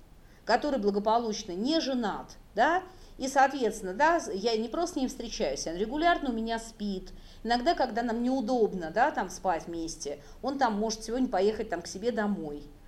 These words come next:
Но, в принципе, да, по большому счету, большую часть времени все-таки мы живем вместе, но я для себя считаю, что я еще в поиске.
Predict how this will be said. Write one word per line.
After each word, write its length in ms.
Но, 120
в 80
принципе, 520
да, 180
по 100
большому 460
счету, 360
большую 440
часть 260
времени 380
все-таки 320
мы 140
живем 280
вместе, 560
но 80
я 220
для 120
себя 300
считаю, 380
что 140
я 120
еще 220
в 40
поиске. 640